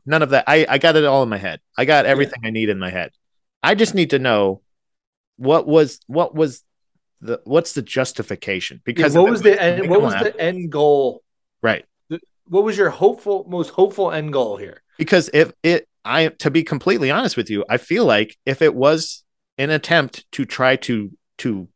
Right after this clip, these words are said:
Speaker 1: joke your way out of a ticket, it is infinitely genius. Like,
Speaker 2: It
Speaker 1: because
Speaker 2: is a, it's a great move.
Speaker 1: you get the right cop on the right, uh, you, you happened, you happened to be blessed with the cop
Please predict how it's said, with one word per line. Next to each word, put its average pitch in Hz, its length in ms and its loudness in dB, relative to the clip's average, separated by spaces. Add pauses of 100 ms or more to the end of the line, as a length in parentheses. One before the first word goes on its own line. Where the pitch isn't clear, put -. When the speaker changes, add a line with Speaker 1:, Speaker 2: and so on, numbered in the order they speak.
Speaker 1:
joke 127 340 2
your 139 160 0
way 131 200 4
out 117 160 2
of 131 80 -2
a 117 60 -2
ticket, 190 420 -6 (640)
it 156 120 4
is 143 200 2 (680)
infinitely 120 1000 -2 (120)
genius. - 600 -2 (120)
Like, 131 100 0
Speaker 2:
It - 60 -14
Speaker 1:
because 185 300 6
Speaker 2:
is 165 60 -2
a, 190 200 -4
it's 165 120 -4
a 165 60 -2
great 170 340 2
move. 156 400 0 (100)
Speaker 1:
you 180 100 2
get 262 180 2
the 185 80 6
right 165 240 4
cop 160 400 0
on 139 80 0
the 135 80 -2
right, 156 200 2
uh, 170 160 -2
you, 185 380 0 (220)
you 202 180 -6
happened, 190 720 -2 (180)
you 175 160 -2
happened 175 380 -2
to 160 60 -2
be 139 120 -6
blessed 120 400 0
with 117 120 -6
the 117 80 -4
cop 117 340 0